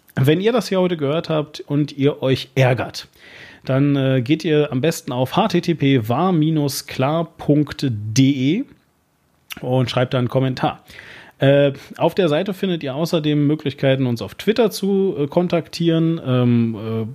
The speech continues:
theoretisch auch auf Facebook. Ich muss den Link mal rausnehmen, weil ehrlich gesagt, ich bin da nie. Also solltet ihr mich auch versuchen, auf Facebook zu kontaktieren, es tut mir leid, nichts gegen euch, aber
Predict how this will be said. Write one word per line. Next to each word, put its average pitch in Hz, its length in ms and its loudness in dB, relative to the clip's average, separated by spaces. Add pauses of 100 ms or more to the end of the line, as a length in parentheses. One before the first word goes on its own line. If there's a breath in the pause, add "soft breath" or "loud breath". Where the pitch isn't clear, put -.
(140)
theoretisch 151 440 2
auch 151 100 -2
auf 131 100 -2
Facebook. 175 720 -2
Ich - 160 -10
muss 180 160 2
den 143 180 2
Link 185 160 0
mal 151 120 -4
rausnehmen, 139 480 -2
weil 120 140 -2
ehrlich 139 260 -6
gesagt, 127 240 -4
ich - 120 -14
bin 170 180 -2
da 120 120 0
nie. 113 380 2
Also 127 260 -2
solltet 170 300 2
ihr 156 80 2
mich 160 160 2
auch 139 80 2
versuchen, 165 320 6
auf 135 100 2
Facebook 160 340 -4
zu 135 120 -10
kontaktieren, 139 420 -2
es 123 100 -6
tut - 160 -8
mir 139 60 -4
leid, 123 320 -4
nichts 139 220 -6
gegen 120 200 -2
euch, 117 280 -2
aber 101 200 -8